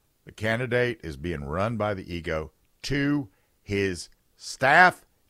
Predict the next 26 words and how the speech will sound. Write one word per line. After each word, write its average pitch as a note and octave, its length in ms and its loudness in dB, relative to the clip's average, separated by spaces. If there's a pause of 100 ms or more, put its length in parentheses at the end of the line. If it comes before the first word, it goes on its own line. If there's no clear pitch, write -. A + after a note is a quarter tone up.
is F2+ 180 -4
full C3 260 -2
of F#2 100 0
a F2+ 60 -2
bunch A2 280 -2
of E2 120 -8 (120)
idiots. G#2 600 -8 (3000)
I F3 240 10
do G#3+ 220 -4
not F3+ 400 0
for C#3+ 120 -2
one C#3+ 480 -2
minute B2+ 380 -4
think - 560 -8 (1200)
that A2 280 0
Trump C3 420 0 (100)
is G#2+ 380 -4
unbeatable A2+ 960 -2
in F2+ 160 -6
the F2+ 80 -6
primary. C#2+ 600 -10
He B2 240 -8
absolutely D3+ 840 -2
has D3 420 0
the - 240 -8
edge. - 500 -2